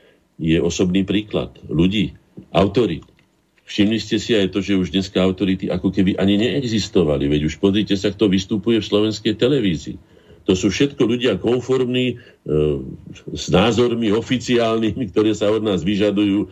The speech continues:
A to je jedno, či v, v New Yorku, či vo Washingtone, alebo,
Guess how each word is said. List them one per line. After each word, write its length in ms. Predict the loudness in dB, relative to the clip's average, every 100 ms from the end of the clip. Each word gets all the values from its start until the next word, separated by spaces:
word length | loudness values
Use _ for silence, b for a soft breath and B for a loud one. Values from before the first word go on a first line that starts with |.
| B -2
A 80 |
to 160 | 0 2
je 80 | 2
jedno, 160 | 0
či 160 | -2 -2
v, 320 | -2 -4 -2 0 0 0
v 40 | 2
New 80 | 2
Yorku, 400 | 4 0 -4 -6
či 240 | -4 -4
vo 560 | -2 -2 -2 -4 2 2
Washingtone, 560 | 2 2 0 -2 0 0
alebo, 480 | 2 0 0 -4